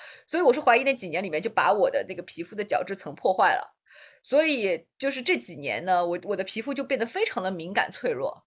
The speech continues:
那在皮肤变得很敏感脆弱以后呢，我就又，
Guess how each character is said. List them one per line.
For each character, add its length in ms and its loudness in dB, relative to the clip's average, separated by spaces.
那 120 2
在 160 6
皮 240 -6
肤 160 -8
变 220 2
得 80 4
很 180 -4
敏 160 -6
感 220 4
脆 160 -2
弱 180 6
以 140 -4
后 300 4
呢， 200 4
我 180 -2
就 140 6
又， 400 2